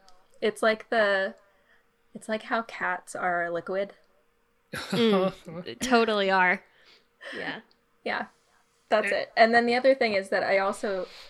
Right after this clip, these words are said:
Speaker 1: can very easily sink a ton of time into admin tasks. So, like, checking in on other projects, or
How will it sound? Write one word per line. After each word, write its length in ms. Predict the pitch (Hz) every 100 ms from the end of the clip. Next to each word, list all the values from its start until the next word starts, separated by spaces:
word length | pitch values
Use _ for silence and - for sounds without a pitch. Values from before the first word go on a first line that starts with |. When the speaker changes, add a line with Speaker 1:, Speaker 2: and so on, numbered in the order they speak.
| -
Speaker 1:
can 160 | 190
very 260 | 190 185 185
easily 420 | 185 190 180 185
sink 260 | - 180 180
a 60 |
ton 200 | - -
of 100 | 185
time 220 | 180 -
into 180 | 185 - -
admin 400 | 170 - 165 190
tasks. 500 | - - 214 - -
So, 220 | - 185
like, 320 | 175 - - _ _ _ _ _ _ _ _ _ _ _ _ 523
checking 400 | - 202 208 196
in 160 | 190 185
on 140 | 180
other 180 | 170 208
projects, 840 | - 285 233 196 175 - - -
or 540 | 277 190 180 180 180